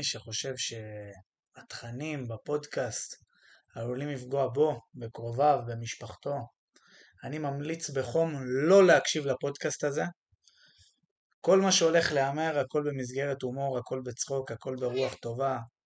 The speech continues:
אין שום כוונה לפגוע באף אחד. באמת, באמת, מי שלא מעוניין ולא אוהב את התוכן, שלא יקשיב. תודה רבה, מקווה שתהנו.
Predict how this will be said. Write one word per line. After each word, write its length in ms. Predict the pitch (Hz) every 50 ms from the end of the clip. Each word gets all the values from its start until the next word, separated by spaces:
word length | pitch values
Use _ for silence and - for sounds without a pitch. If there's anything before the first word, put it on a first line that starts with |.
| _ -
אין 140 | 151 156 143
שום 260 | - - 156 143 127
כוונה 380 | - - 127 120 120 120 131 131
לפגוע 320 | 123 120 113 120 127 123 123
באף 300 | 120 123 135 131 - -
אחד. 300 | 127 - - 135 131 123 123 - - _ _ _ _ _ _ _ - - - - _ - - - -
באמת, 520 | 120 123 123 120 127 151 170 165 156 147
באמת, 520 | 139 135 131 135 143 160 160 156 151 -
מי 140 | 147 151 151
שלא 280 | 147 - 147 139 147 147
מעוניין 420 | 143 143 139 143 147 147 143 131
ולא 120 | 131 135 139
אוהב 120 | 135 131 -
את 60 | -
התוכן, 520 | 127 120 - 143 135 - - 143 139 131
שלא 260 | 123 - - 113 113 113
יקשיב. 380 | 113 107 - - - 113 107 110 _ _ _ _ _
תודה 260 | - - 123 123 131
רבה, 300 | 123 120 120 120 131 135
מקווה 380 | 127 120 117 - 123 117 117 113
שתהנו. 500 | - - 120 - - 117 113 117 120 120